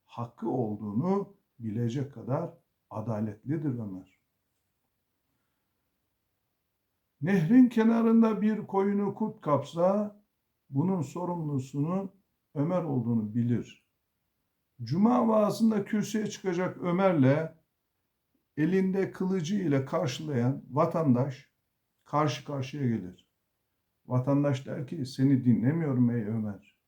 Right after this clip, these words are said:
Sebebini sorar adam, "Geçen dağıttığın kamu kumaşı bir altmış metreydi.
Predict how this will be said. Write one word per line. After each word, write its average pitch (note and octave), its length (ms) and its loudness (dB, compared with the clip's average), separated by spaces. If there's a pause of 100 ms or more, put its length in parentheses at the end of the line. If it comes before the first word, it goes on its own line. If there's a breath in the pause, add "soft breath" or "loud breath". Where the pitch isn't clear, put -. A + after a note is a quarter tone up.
(880)
Sebebini A3+ 600 6
sorar C#3 640 0
adam, F#3 580 2 (640)
"Geçen F#3+ 560 0
dağıttığın F#3+ 960 4
kamu G#3+ 320 4
kumaşı F3+ 840 0 (540)
bir A3 180 6
altmış D#3+ 460 2
metreydi. A2+ 880 -4